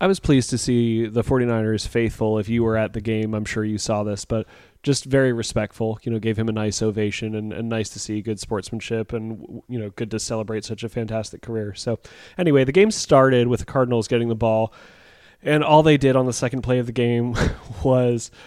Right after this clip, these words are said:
a trick play, seventy-seven yard bomb to A J Green over Diamador Lenore's fingertips, and then Gibson kind of got lost in the shuffle there, and A J Green walks in for the touchdown, and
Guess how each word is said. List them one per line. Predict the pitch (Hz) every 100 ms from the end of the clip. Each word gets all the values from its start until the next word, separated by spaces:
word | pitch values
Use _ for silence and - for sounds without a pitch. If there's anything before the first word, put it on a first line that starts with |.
| - -
a | 123 120
trick | - 143 -
play, | - 127 120
seventy-seven | 113 - 131 131 135 - 127 123
yard | 120 117 113 107 101
bomb | - 117 113 107 107 104
to | 120
A | 98 123
J | 113 117
Green | 107 117 117 110 110 107 - _
over | 120 120 120
Diamador | 117 113 113 113 113
Lenore's | 113 117 110
fingertips, | - 131 123 123 117 117 -
and | 107 113
then | 107
Gibson | 110 120 - 117 110 110 -
kind | - 117
of |
got | 110 104 - - - _
lost | 120 117 110 104 123
in |
the | 117
shuffle | 104 123 - 113
there, | 110 110 110 110
and | 104 113
A | 113
J | 110 110
Green | 110 107
walks | 107 -
in | 117
for | 110
the | 113
touchdown, | - 113 - 113 107
and | 85 113 110